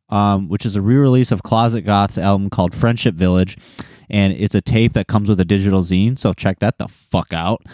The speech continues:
Um, and, uh, Gabe, let me know if you don't want me to say fuck during the ads. Uh, <laughs> but anyways, they are a really cool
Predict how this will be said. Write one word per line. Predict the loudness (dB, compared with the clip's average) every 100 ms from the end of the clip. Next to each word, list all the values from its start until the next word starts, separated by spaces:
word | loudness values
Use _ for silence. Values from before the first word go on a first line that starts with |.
| -20 -20 _
Um, | 2 4 4 4 0 -6 -20 -20 -20 _ -20 _ -8
and, | -2 0 2 2 2
uh, | 4 4 2 0 -6 -20 -4
Gabe, | 0 2
let | 2
me | 2
know | 2
if | 2
you | 2
don't | 0
want | 0
me |
to | -2
say | -2 0
fuck | 0 0
during | 0 0
the | 0
ads. | 0 -2 -6 -14 _ -6
Uh, | -2 0 0 0 -2 -2 -4 -4 -2 -2 -4 -10 -4 -4
<laughs> | 0
but | 2
anyways, | 4 4 2 0 -4 -20 -12
they | -2 2 4
are | 4 4 4
a |
really | 4 2 2
cool | 2 2 2 -2